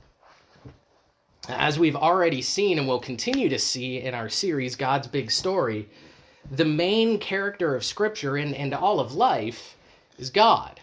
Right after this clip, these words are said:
Father, Son, and Holy Spirit. The Bible is God's story about God redeeming a people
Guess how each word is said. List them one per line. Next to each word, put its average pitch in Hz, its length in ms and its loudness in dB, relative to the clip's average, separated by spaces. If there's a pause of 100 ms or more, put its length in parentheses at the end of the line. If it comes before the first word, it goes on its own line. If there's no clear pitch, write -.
(120)
Father, 156 420 2
Son, 151 320 -6
and 135 100 -6
Holy 131 300 -8
Spirit. - 540 -10 (1600)
The 135 100 -2
Bible 165 580 4
is 135 120 0
God's 151 460 0
story 139 460 0
about 135 440 -4
God 165 400 0
redeeming 151 480 -2
a 127 80 -2
people 147 720 -4